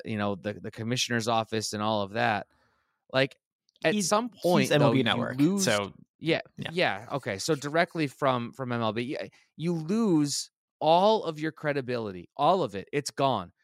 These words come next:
Speaker 1: So it's almost like, just stop, just stop saying things because people who don't understand that are now seeing this,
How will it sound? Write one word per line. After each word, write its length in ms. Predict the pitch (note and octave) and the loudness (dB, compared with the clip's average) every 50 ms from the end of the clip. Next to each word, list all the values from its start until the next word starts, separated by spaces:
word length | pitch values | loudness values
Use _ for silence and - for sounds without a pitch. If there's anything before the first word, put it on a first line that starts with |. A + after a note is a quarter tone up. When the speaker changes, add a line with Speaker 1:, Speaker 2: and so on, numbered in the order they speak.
| _ _ - | _ _ -12
Speaker 1:
So 280 | - - F3+ E3 D#3+ - | -4 0 2 2 2 0
it's 160 | E3+ E3 - | -2 -2 -2
almost 400 | F#3+ A3 B3 C4+ B3 G#3+ - - | -2 0 0 0 0 0 0 -2
like, 160 | F3+ D#3 B2+ | -4 -4 -2
just 280 | - A#3 A3+ - - - | -4 -4 -4 -4 -2 0
stop, 540 | - - - - E3+ F3 E3 A#2 F#2 - - | 0 0 0 0 2 2 2 2 0 -2 -4
just 160 | - F#3 - | -2 -2 0
stop 260 | - A#3 G#3 - - | 2 2 0 0 0
saying 360 | - - - E3 F#3 G3+ G3 | -2 0 2 2 2 2 0
things 220 | - - C#3+ C#3 C3 | -2 -4 -6 -6 -4
because 300 | C3 C#3+ C3+ C#3+ C#3 B2+ | -4 -2 0 0 -2 -2
people 320 | - - G3 G3+ - A#3 | -2 -6 -6 -2 -2 -2
who 120 | E3+ E3+ E3 | -2 0 2
don't 220 | - D#3+ D#3 - | 4 4 4 2
understand 680 | - C#3+ C#3 B2 C3 C3 - - - D#3 D#3+ F#3 F#3+ E3 | 2 -2 -2 0 2 2 2 2 2 0 0 0 0 2
that 160 | D3 B2 A2+ | 2 2 2
are 80 | A#2+ A#2 | 2 2
now 140 | A#2+ A#2 A#2+ | 2 2 2
seeing 480 | - - - E3+ F#3+ G3+ F#3+ D#3 A#2+ | 0 0 0 0 -2 -2 -2 -2 0
this, 320 | A2+ G#2+ G#2+ A2 - - | 0 0 0 0 -2 -6